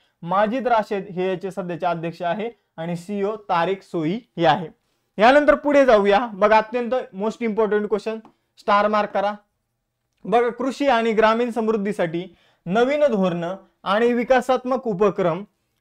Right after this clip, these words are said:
याबद्दल दोन हजार चोवीसचा सर्वोत्कृष्ट कृषी राज्य पुरस्कार कोणाला मिळाला? बाकी अर्धा प्रश्न लक्षात ठेवला नाही तरी चालेल,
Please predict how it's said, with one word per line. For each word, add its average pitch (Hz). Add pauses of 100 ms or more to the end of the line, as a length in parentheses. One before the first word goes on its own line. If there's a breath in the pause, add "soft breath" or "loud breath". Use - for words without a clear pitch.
(100)
याबद्दल 185
दोन 208
हजार 226
चोवीसचा 214 (260)
सर्वोत्कृष्ट 262
कृषी 262
राज्य 208
पुरस्कार 202
कोणाला 220
मिळाला? 151 (800)
बाकी 185
अर्धा 262
प्रश्न 247
लक्षात 262
ठेवला 190
नाही 220
तरी 240
चालेल, 165